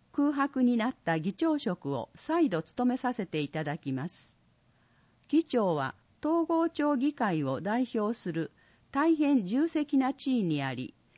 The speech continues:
そのような役務を担わせていただくことに、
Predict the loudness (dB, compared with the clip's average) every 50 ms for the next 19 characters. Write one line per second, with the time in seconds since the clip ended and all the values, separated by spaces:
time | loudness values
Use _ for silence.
0 | _ _ -14 -6 -2 2 4 6 6 6 6 4 4 2 2 2 0 2 0 0
1 | -2 -2 -2 -2 0 2 2 2 2 0 0 0 0 2 0 0 0 -2 -4 -2
2 | 0 -2 0 0 0 0 0 -2 -4 -4 -8 -8 -8 -6 -4 -2 -2 -2 -2 -4